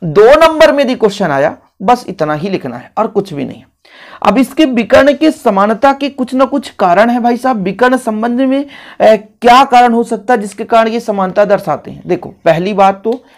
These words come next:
विद्युत ऋणात्मकता या ऋण विद्युतता। कैसे? जैसे प्यारे बच्चों जब हम बाएं से दाएं चलते हैं तो ऋण विद्युतता के मान में कमी होती है, सॉरी वृद्धि होती है। जैसे मैं बात करूं लिथियम से ज्यादा बेरिलियम का होगा,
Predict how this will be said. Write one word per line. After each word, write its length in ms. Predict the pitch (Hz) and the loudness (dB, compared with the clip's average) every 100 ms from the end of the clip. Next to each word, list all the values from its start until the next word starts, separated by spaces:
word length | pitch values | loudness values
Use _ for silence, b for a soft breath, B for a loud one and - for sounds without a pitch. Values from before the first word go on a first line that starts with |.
| - | -6
विद्युत 360 | 160 160 202 190 | -4 -2 -4 -4
ऋणात्मकता 580 | 185 180 160 156 - 196 | -4 -4 -6 -8 -4 -2
या 160 | 185 | -2
ऋण 160 | 160 156 | -2 -6
विद्युतता। 560 | 143 123 113 - - - | -8 -10 -12 -20 -20 -2
कैसे? 320 | 165 151 - _ _ b b b b - | -2 -2 -10 _ _ b b b b 0
जैसे 220 | 220 302 | 2 2
प्यारे 200 | 294 277 | 4 4
बच्चों 280 | 247 202 254 | 6 2 0
जब 200 | 233 247 | 2 2
हम 120 | 262 | 2
बाएं 260 | 196 190 233 | 2 2 2
से 140 | 254 240 | 0 -2
दाएं 280 | 220 220 | 0 0
चलते 340 | 240 214 175 190 | 2 0 -2 -4
हैं 240 | 190 214 | -4 -4
तो 80 | 247 | -2
ऋण 140 | 226 | -2
विद्युतता 440 | 208 185 190 208 208 | -2 -6 -4 -2 -2
के 140 | 196 | -2
मान 200 | 180 175 | -4 -4
में 180 | 208 233 | -4 -2
कमी 240 | 175 156 | -2 -2
होती 280 | 139 123 - | -4 -8 -14
है, 180 | - _ _ _ _ _ - | -20 _ _ _ _ _ -10
सॉरी 220 | - 208 135 | -2 -2 0
वृद्धि 340 | 190 202 214 | 0 2 2
होती 300 | 160 - 135 | 0 -2 -8
है। 160 | 139 - b b | -12 -18 b b
जैसे 180 | 196 196 | -2 2
मैं 100 | 240 | 2
बात 220 | 202 196 | 4 2
करूं 220 | 196 233 226 | 4 4 4
लिथियम 420 | 202 202 247 240 | 0 -2 0 0
से 100 | 233 | 2
ज्यादा 300 | 208 196 233 | 2 2 2
बेरिलियम 460 | 208 190 175 180 | 4 2 2 -2
का 100 | 151 | -4
होगा, 280 | 143 135 - | -10 -10 -12